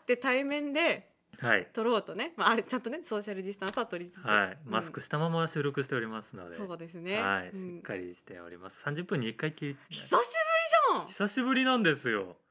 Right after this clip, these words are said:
Speaker 1: 白山くん。
Speaker 2: はい。いや、自分は
Speaker 1: 元気にしてた？
Speaker 2: 元気にしてますよ。
Speaker 1: そうなんだ。
Speaker 2: 風邪もひかず。
Speaker 1: うん。
Speaker 2: 胃は痛くなったりしましたけども。
Speaker 1: うん。あ、そっか。
Speaker 2: はい。
Speaker 1: えー、なんか、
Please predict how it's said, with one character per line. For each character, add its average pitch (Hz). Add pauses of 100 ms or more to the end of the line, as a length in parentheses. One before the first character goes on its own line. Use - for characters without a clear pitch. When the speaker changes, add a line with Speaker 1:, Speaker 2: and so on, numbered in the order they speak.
Speaker 1:
白 285
山 403
く 381
ん。 160 (420)
Speaker 2:
は 110 (460)
い。 190
い -
や、 208
自 160
分 311
は 302
Speaker 1:
元 427
気 415
に 269
し -
て 453
た？ - (200)
Speaker 2:
元 160
気 -
に 151
し 135
て 147
ま 143
す 139
よ。 107
Speaker 1:
そ 453
う 480
な 370
ん 247
だ。 196
Speaker 2:
風 139 (140)
邪 101
も -
ひ -
か -
ず。 247
Speaker 1:
う 277
ん。 190 (120)
Speaker 2:
胃 156
は 190
痛 185
く 175
な 120
っ -
た 110
り 101
し 104
ま 98
し 98
た 101
け 95
ど 87
も。 247
Speaker 1:
う -
ん。 -
あ、 -
そ -
っ 330
か。 185
Speaker 2:
は 220
い。 294
Speaker 1:
え 359 (100)
ー、 -
な 330
ん 349
か、 185